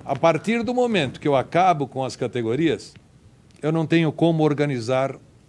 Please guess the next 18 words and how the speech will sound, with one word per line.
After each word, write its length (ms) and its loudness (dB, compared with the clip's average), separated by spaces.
o 100 -8
sindicato. 680 -10
O 60 -12
sindicato 480 0
vai 140 0
ficar 380 -4
sendo 580 -4
um 240 -4
clubezinho 1040 -6
ou 460 0
uma 280 -4
simples 680 -4
associação, 880 -4
como 280 -4
teve 320 -2
coragem 720 -2
de 100 -6
dizer 520 -6